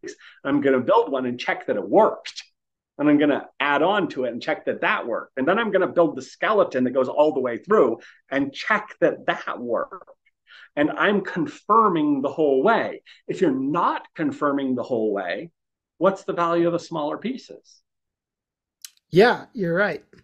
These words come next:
Speaker 2: Interesting.
Speaker 1: Except for the three of those checks which don't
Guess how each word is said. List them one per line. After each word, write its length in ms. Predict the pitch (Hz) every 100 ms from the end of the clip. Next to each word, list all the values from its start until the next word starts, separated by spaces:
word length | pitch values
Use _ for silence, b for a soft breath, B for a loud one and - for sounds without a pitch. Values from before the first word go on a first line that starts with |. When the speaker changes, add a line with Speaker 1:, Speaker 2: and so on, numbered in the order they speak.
| _ -
Speaker 2:
Interesting. 640 | 233 - 143 143 - 156 -
Speaker 1:
Except 320 | 175 202 196
for 120 | 175
the 180 | - 135 - _ _
three 240 | 196 214
of 180 | 208 170
those 300 | 147 147 - -
checks 480 | - 180 120 -
which 260 | 139 127 -
don't 240 | 147 143